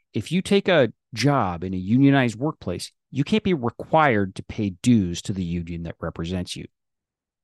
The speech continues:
Now, on one level, that might sound pretty good. <laughs> Not paying for stuff is pretty awesome. But it also creates an issue of fairness.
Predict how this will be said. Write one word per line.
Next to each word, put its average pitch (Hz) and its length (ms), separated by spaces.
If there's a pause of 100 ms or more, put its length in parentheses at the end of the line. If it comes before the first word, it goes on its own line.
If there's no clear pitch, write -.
Now, 123 280 (720)
on 151 180
one 190 200
level, 156 420 (160)
that 139 160
might 135 180
sound 113 260
pretty 101 200
good. 73 200 (280)
<laughs> - 260
Not 123 320
paying 147 220
for 110 120
stuff - 240
is 117 100
pretty 113 300
awesome. 98 480 (1000)
But 170 100
it 160 80
also 180 280
creates 202 300
an 165 80
issue 107 280
of - 240 (140)
fairness. - 600